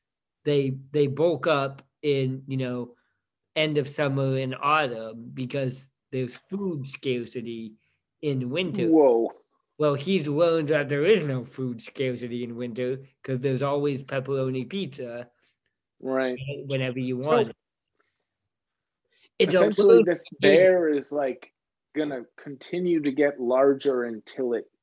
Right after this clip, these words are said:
Speaker 2: dies because that's what bears do, is they
Speaker 1: Right.
Speaker 2: don't
Speaker 1: It's gonna have a heart attack. It's gonna
Speaker 2: Right.
Speaker 1: have cholesterol.
Speaker 2: It's gonna develop type two bear diabetes and
Speaker 1: Yeah.
Speaker 2: die.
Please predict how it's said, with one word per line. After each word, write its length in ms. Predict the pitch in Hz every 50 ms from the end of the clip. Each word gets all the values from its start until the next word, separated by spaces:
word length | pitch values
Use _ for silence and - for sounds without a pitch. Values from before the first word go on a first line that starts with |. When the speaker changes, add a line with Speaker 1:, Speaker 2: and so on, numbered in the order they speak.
| -
Speaker 2:
dies 680 | 113 113 113 123 120 101 76 67 - - - - _ _ -
because 300 | 131 120 - 127 117 -
that's 240 | 135 139 135 -
what 200 | - 139 120 104
bears 440 | - 131 135 135 127 123 120 - - -
do, 460 | 143 151 147 123 90 71 64 - - -
is 160 | 147 - -
they 80 | 139 131
Speaker 1:
Right. 80 | 131
Speaker 2:
don't 240 | 143 135 135 135 127 - -
Speaker 1:
It's 120 | 196 196
gonna 120 | 202 180 156
have 180 | 180 180 160
a 60 | 156 139
heart 280 | 135 180 208 233 190
attack. 560 | 156 135 - - 101 87 90 - 107 104 - _ _ _ _ _ _ _
It's 140 | - 147 135
gonna 140 | 139 143 147
Speaker 2:
Right. 100 | 147 123
Speaker 1:
have 500 | 110 104 - _ _ _ _ - 151 170
cholesterol. 300 | 175 185 185 175 - - 143 131
Speaker 2:
It's 60 | 127
gonna 240 | 156 143 139 135 131
develop 520 | 123 143 139 127 147 147 143 139 131 - - - _ _ _ _ -
type 240 | - 165 165 160 - _ _
two 280 | - - 175 180 165 147
bear 420 | 135 113 131 135 139 143 143 143 135
diabetes 1080 | 123 135 131 135 127 120 113 110 123 127 131 123 113 104 87 80 80 78 - - _ _ _ -
and 100 | 135 127
Speaker 1:
Yeah. 140 | 123 117 104 - -
Speaker 2:
die. 600 | 120 117 120 113 107 95 73 62 64 64 -